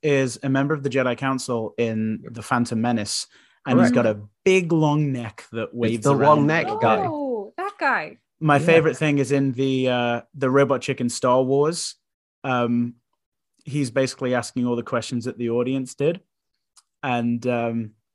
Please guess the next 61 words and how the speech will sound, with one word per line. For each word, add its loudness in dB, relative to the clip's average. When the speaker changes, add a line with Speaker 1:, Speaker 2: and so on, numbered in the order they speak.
Speaker 1:
when 2
Mace 0
Windu 0
and 0
Yoda -2
are -2
talking, -4
they -6
say 0
about, -2
"We, 4
we 4
will 2
let 2
them 0
know 4
about 2
the -4
will 0
of -4
the -8
council." -2
And -6
he -2
goes, -2
"Oh, 10
it's, 6
so 6
it's 0
a 2
council 2
now? 4
It's -2
not -2
just -8
the -6
two 6
of 6
you?" 4
Speaker 2:
<laughs> 4
Speaker 1:
"What 0
about 6
you, 2
dog 4
face? -4
Did -4
you 2
know 6
it -2
was 0
a -8
council? 0
Does -6
anyone 2
realize -4
that -6
I'm 0
talking?" -4
<laughs> -8
Speaker 2:
That's -6
fantastic. -6